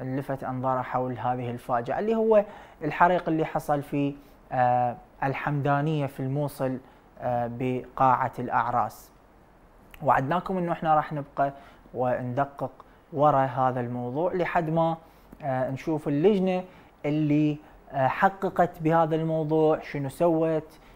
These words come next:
آه، شنو قالت، شو-، منو المتسبب، آه، شنو الأضرار، ليش، شنو الس-، كل هذه الأمور إن شاء الله راح نفهمكم إياها. قبل لا نشوفكم هذه ال-، التفاصيل وشنو كان،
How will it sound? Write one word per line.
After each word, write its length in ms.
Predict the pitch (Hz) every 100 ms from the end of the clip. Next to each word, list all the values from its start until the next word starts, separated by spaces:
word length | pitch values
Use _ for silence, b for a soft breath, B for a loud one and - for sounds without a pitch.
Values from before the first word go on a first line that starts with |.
| B -
آه، 520 | 131 127 127 127 127
شنو 340 | 120 143 139
قالت، 520 | 131 160 160 151 151 151
شو-، 160 | -
منو 240 | 139 139 139
المتسبب، 920 | 131 131 131 - 160 139 156 156 156 - B B B
آه، 260 | 131 131 131
شنو 260 | - 143
الأضرار، 720 | 139 131 127 135 156 156 151
ليش، 500 | 139 147 156 151 147
شنو 180 | - 143
الس-، 180 | 139 - -
كل 200 | - 214
هذه 320 | 175 165 151
الأمور 480 | 147 151 151 151 151 - B B B -
إن 80 | 131
شاء 260 | 147 135
الله 260 | 135 135 131
راح 240 | 131 -
نفهمكم 580 | 127 127 123 123 - 123
إياها. 380 | 139 196 196 214 B B B -
قبل 240 | 160 165
لا 240 | 160 156 143
نشوفكم 600 | 131 143 139 - 135 135
هذه 220 | 127 131
ال-، 180 | 123 -
التفاصيل 760 | 123 131 - 135 127 151 147
وشنو 340 | 135 - 139 135 - -
كان، 320 | 135 135 135